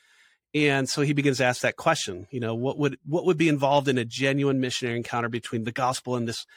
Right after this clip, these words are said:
sort of new way of thinking and living and perceiving that we call modern Western culture? And so he wrote this book called The Foolishness to the Greeks. And what I love about Newbigin, I mean, there's so many things, but two that are, are sort of in the background of my own thinking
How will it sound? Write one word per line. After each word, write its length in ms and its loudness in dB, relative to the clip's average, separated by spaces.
sort 180 0
of 60 -4
new 300 2
way 240 4
of 100 -2
thinking 600 -2
and 120 -2
living 360 2
and 100 -2
perceiving 380 -4
that 80 -4
we 100 -6
call 160 -6
modern 380 -2
Western 280 -6
culture? 360 -8
And 80 -12
so 120 -4
he 120 0
wrote 180 4
this 160 -2
book 380 0
called 220 0
The 60 -8
Foolishness 520 -2
to 100 -20
the 80 -6
Greeks. 480 0
And 100 0
what 100 6
I 40 8
love 200 4
about 380 4
Newbigin, 480 0
I 40 0
mean, 120 2
there's 160 -2
so 80 2
many 180 2
things, 340 0
but 160 -8
two 200 0
that 160 4
are, 260 2
are 140 2
sort 180 -4
of 60 -2
in 80 2
the 80 2
background 580 0
of 60 -8
my 120 -2
own 220 0
thinking 420 -2